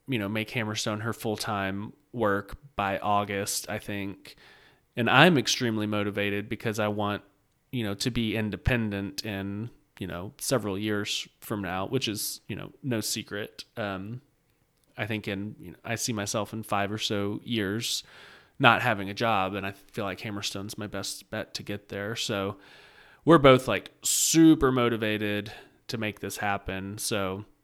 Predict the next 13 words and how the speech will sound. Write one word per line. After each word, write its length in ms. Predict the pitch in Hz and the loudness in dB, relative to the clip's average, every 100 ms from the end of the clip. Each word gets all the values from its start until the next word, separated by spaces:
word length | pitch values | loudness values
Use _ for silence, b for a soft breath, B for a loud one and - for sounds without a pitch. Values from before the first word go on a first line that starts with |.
| _ _ _ | _ _ _
yeah, 960 | 92 110 135 131 131 131 107 - 120 - | -20 -8 0 4 6 6 4 2 0 -2
<laughs> 40 | - | 2
kind 200 | 147 147 | 4 4
of, 200 | 123 - b b b b b _ | 2 -4 b b b b b _
kind 160 | 180 185 | 6 8
of 80 | 147 | 6
a 60 | |
big 320 | 123 127 117 | 4 0 0
change. 720 | - 127 107 98 104 127 - - - | -2 0 0 0 -2 -2 -4 -8 -6
And 180 | 127 120 | -4 -2
so 520 | 131 120 117 117 120 b b b b b b b b b b b _ _ | 0 2 2 0 -4 b b b b b b b b b b b _ _
I 60 | 170 | 0
think 340 | 214 202 - | 2 2 -2